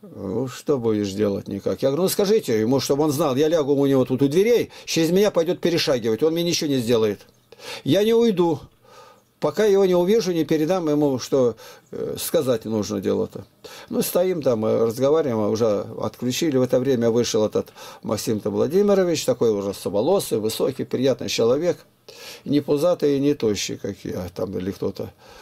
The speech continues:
Вот, и говорит он: "Приглашает вас зайти". "Приглашает", кажется, сказал.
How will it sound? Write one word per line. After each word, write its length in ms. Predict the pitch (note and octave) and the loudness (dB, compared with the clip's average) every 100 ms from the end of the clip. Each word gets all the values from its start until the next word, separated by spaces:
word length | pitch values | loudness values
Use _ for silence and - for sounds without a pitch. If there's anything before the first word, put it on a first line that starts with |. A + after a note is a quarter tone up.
| - - - | -20 -12 -4
Вот, 260 | A2 G#2+ | -4 -2
и 140 | B2+ C3 | -2 2
говорит 500 | B2 A2+ G#2 G#2 A2 | 2 2 0 0 -2
он: 280 | G#2 G2+ F#2 _ _ _ _ _ _ _ - | -2 -6 -14 _ _ _ _ _ _ _ -10
"Приглашает 680 | A#2+ A2+ G#2+ G#2+ F#2+ F#2 | -4 -2 0 0 -2 -4
вас 180 | A2+ G2 | -6 -6
зайти". 300 | G2 G#2 E3 | -6 -4 -4
"Приглашает", 600 | - A2 G#2+ F3 F3+ D3 | -2 0 0 2 0 0
кажется, 300 | C#3 A#2+ - | -2 -2 -6
сказал. 420 | - A#2 A2 A2 | -2 0 0 -2